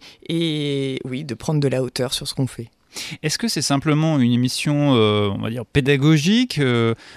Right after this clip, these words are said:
Speaker 2: ou est-ce qu'il y a aussi de la place pour le, le débat entre vous ? Est-ce, j'imagine qu'il y a des,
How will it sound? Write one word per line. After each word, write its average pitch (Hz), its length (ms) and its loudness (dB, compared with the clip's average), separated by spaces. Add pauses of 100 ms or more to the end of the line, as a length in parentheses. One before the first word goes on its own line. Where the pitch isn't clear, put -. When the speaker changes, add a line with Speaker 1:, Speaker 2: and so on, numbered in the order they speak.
Speaker 2:
ou 202 460 4
est-ce 143 240 0
qu'il 214 460 2
y 147 80 4
a 127 100 4
aussi 180 380 -2
de 147 80 0
la 113 60 0
place 143 280 -2
pour 127 140 -6
le, 110 280 2
le 110 140 0
débat 131 300 2
entre 143 260 0
vous ? 196 320 0
Est-ce, 117 320 -2
j'imagine 110 560 -4
qu'il 139 100 0
y 113 40 2
a 104 40 0
des, 104 260 -4